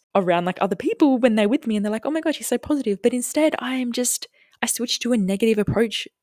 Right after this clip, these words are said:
to conversation, which I don't want to do that. I don't wanna do that. I'm thinking, like, as I'm talking right now, I'm thinking, like, I need to somehow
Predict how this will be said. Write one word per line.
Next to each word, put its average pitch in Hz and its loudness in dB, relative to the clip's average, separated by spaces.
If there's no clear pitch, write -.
to 196 -6
conversation, 208 -2
which - -4
I 233 -4
don't 254 0
want 202 0
to - -6
do 190 -2
that. 143 -4
I 208 -4
don't 254 4
wanna 247 4
do 196 4
that. 180 -2
I'm 233 -4
thinking, 262 -2
like, 294 0
as 185 0
I'm 190 -2
talking 160 -4
right 151 -6
now, 156 -4
I'm 165 -4
thinking, 190 -6
like, 226 -6
I 202 -4
need 175 -4
to 156 -4
somehow 160 -6